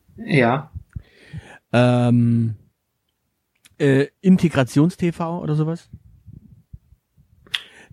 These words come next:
Speaker 2: Da,
Speaker 1: Live von
Speaker 2: äh,
Speaker 1: der Rüttli-Schule.
Speaker 2: Äh, live von der Rüttli-Schule.
Speaker 1: Ja.
Speaker 2: Äh, da, da, wieso krieg ich da immer so einen Schweizer Dialekt?
Speaker 1: Ich weiß es nicht.
Speaker 2: Grüezi,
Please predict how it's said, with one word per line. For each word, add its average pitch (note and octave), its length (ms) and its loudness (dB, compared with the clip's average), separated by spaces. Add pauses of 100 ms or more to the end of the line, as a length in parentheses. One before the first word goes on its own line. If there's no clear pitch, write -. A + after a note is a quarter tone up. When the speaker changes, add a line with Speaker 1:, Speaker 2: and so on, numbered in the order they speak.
Speaker 2:
Da, C3+ 120 6
Speaker 1:
Live E3 240 4
von D#3 120 2
Speaker 2:
äh, C#3+ 40 4
Speaker 1:
der C#3 80 2
Rüttli-Schule. A#2+ 600 -4 (480)
Speaker 2:
Äh, D3+ 280 -14
live C#3+ 240 4
von D3 120 0
der B2+ 120 2
Rüttli-Schule. C3 600 -2 (400)
Speaker 1:
Ja. A#2+ 100 -6
Speaker 2:
Äh, - 120 -12 (500)
da, C3+ 100 -4
da, D3+ 280 -2 (140)
wieso F3 180 6
krieg F#3 300 2
ich D3 100 -6
da B2+ 300 0
immer A#2+ 260 0
so B2+ 100 0
einen A#2 80 2
Schweizer A#2+ 520 0
Dialekt? B2+ 560 0 (640)
Speaker 1:
Ich D3 140 -4
weiß C3+ 180 2
es C#3 100 -6
nicht. B2 280 -10 (280)
Speaker 2:
Grüezi, G#3+ 500 2